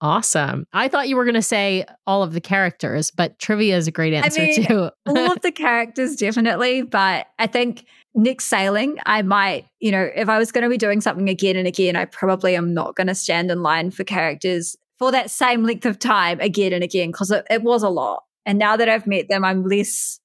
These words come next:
Speaker 2: I'm less excited to meet some of them again. No offense. I'm, my, my, my attitude might change by the next time, but the trivia was fun every time, regardless of how badly we did, so.
Speaker 1: <laughs> Well, you might wanna, you know, stand in line if they had a special outfit or if it was a special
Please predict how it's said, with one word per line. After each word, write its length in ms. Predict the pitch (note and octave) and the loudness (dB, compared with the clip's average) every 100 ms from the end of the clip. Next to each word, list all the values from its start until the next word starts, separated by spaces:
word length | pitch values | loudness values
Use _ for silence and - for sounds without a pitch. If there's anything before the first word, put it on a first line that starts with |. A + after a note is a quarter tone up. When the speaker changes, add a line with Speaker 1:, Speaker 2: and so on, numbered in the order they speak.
| _ _ | _ _
Speaker 2:
I'm 180 | A#3+ A#3+ | 0 2
less 200 | C#4 C#4 | 2 0
excited 400 | C#4+ - B3+ A#3+ | -2 0 2 0
to 100 | A#3+ | 0
meet 280 | A3 G#3 - | 0 0 -2
some 220 | - G3+ | -2 0
of 160 | F#3+ F3 | -2 -2
them 220 | F#3 E3 - | -2 -2 -4
again. 500 | F3+ F3+ - - - | -4 -6 -10 -10 -6
No 180 | F#3+ G3+ | 0 0
offense. 360 | G3 - - - | 0 -4 -6 -2
I'm, 160 | G3+ G3 F#3+ | -2 -2 -2
my, 200 | G#3 A3+ | 0 0
my, 260 | G#3 B3 A#3 | 0 0 0
my 260 | A#3 B3+ A#3 | 0 0 2
attitude 560 | E3 B3+ C4+ - A#3 | 2 0 -2 0 2
might 240 | G#3 G3 - | 2 0 0
change 400 | A3 G3 G3+ - | 0 0 0 0
by 160 | F3+ | -2
the 80 | F3 | -2
next 260 | F3 - - | -6 -8 -6
time, 300 | - - F#3+ | -6 -8 -8
but 220 | F#2+ - _ _ - | -8 -10 _ _ -10
the 80 | A#3 | -6
trivia 480 | D4 C4+ C#4+ C#4 B3+ | -2 -2 0 0 0
was 240 | B3+ - | -2 -4
fun 300 | - A#3+ G#3+ | 0 2 2
every 300 | A#3+ F#3+ G#3+ | 0 0 0
time, 340 | G3 G3 F3 F#3+ | 2 2 0 -2
regardless 480 | F#3 G#3 G3 G#3 | 0 2 2 0
of 100 | G#3+ | -2
how 160 | A#3+ G3+ | 0 0
badly 420 | F#3 F#3+ F3+ F#3+ | 0 -2 0 -2
we 120 | G3 | -2
did, 260 | G3 D3+ - | -2 -2 -4
so. 200 | - F#3+ E3+ C#4+ C#4 | -2 -2 -2 -4 -2
Speaker 1:
<laughs> 960 | C4+ - D4 - C4 A3+ A#3 G3+ G3 E3 - - G#3+ | -2 -2 -2 0 0 2 0 0 -2 -4 -8 -10 -2
Well, 120 | B3+ | 0
you 140 | B3 B3 | 0 0
might 240 | A#3+ B3 | -2 0
wanna, 240 | A#3+ A3+ | 0 2
you 140 | G#3 G3+ | 2 2
know, 120 | F3+ | 2
stand 340 | - G#3 G3 | 2 2 2
in 140 | F#3+ F#3 | 2 2
line 260 | F3+ F3 | 2 2
if 120 | E3+ - | 0 0
they 80 | |
had 120 | E3+ E3 | 0 0
a 40 | |
special 420 | - E3+ D#3+ D#3+ - | 0 0 0 -2 0
outfit 560 | E3 - - F3+ D#3+ | 0 -2 -2 0 2
or 60 | D#3+ | 2
if 100 | D#3 | 2
it 40 | |
was 200 | D#3 D#3 | 2 2
a 40 | E3+ | 2
special 300 | - D#3 | 2 0